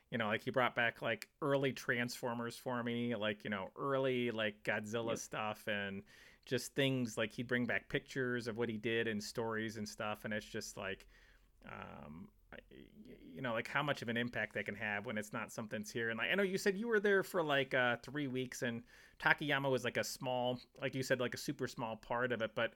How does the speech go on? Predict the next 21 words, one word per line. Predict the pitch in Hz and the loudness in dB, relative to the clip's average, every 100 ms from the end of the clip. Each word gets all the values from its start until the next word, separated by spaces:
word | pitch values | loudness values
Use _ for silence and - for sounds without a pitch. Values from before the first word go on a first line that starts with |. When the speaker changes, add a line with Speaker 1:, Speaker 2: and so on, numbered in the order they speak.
| - - - - | -8 -20 -20 -8
Speaker 1:
uh, | 151 120 - | -2 -2 -2
what, | 151 180 - | 0 0 2
Speaker 2:
Um, | 151 143 | 2 4
Speaker 1:
what | 143 - | 2 4
Speaker 2:
yeah, | 202 | 4
three | - - 185 | 6 6 6
days. | 131 131 120 - | 8 8 8 4
Speaker 1:
Yeah, | 131 113 | 0 0
like, | 165 | 4
what | 196 233 | 6 4
did | 208 | 4
you | 220 | 0
do | 220 220 220 | 0 -2 -2
for | - 202 | 0 4
the, | 185 175 170 | 6 6 4
the | 175 | 0
time | - 175 180 | 0 0 2
you | 175 | 0
were | 175 | 0
in | 165 | -2
Japan, | 160 170 185 120 - | -2 0 0 -2 -6